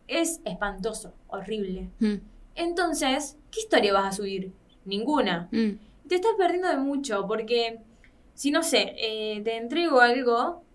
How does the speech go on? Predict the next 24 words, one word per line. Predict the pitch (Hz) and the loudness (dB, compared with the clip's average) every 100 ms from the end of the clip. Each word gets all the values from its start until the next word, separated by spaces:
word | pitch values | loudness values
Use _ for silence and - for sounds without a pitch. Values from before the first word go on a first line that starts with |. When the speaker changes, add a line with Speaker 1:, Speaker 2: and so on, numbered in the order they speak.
| - | -8
Speaker 1:
em, | 226 214 208 202 196 196 190 190 185 | -4 -2 -4 -4 -6 -10 -14 -14 -14
y, | - 208 - 214 208 | -14 -14 -10 -10 -10
y, | 208 | -10
no | 214 | -8
sé, | 233 220 196 107 | 0 0 -2 -8
la | 202 | 0
caja | 240 - 233 | 0 2 0
es | - | 6
fea, | 262 262 226 | 8 8 6
ni | 208 | 2
siquiera | 185 233 | 0 0
tiene | 220 220 | 0 -4
la | 202 | 0
marca, | 240 254 220 214 202 202 202 202 - - - - - - - - | 6 6 4 -2 0 0 -4 -8 -20 -20 -20 -20 -20 -20 -20 -12
y | 226 - | -12 -8
como | 240 262 | -2 -2
que | 277 | -2
no, | 339 349 185 - - | -2 -2 -2 -12 -14
no | 214 269 | -4 0
da. | 277 294 180 - - - - _ - - - - - | 4 4 4 -2 -18 -20 -20 _ -20 -20 -20 -20 -4
Entonces, | 190 320 370 359 | 0 2 0 -2
como | 220 208 | -4 -4
que | 220 | -4
todos | 190 330 | -4 -4